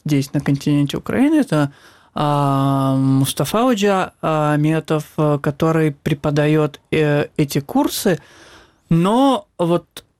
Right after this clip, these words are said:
скажу, что, э, меня печалит в этом всем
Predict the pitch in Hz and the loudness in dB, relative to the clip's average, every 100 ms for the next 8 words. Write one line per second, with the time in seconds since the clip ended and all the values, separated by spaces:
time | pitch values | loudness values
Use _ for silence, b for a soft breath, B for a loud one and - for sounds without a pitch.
0 | _ - - 170 151 214 254 - - 190 | _ -8 -2 0 2 0 -2 -6 -2 2
1 | 185 175 170 156 147 143 - 156 - - | 2 2 2 2 -2 -4 -4 -4 -2 0
2 | 160 160 170 147 139 143 214 269 285 180 | 2 2 0 -2 -4 -6 -2 0 0 0
3 | 160 147 143 - 156 - | -2 0 -4 -4 -6 -6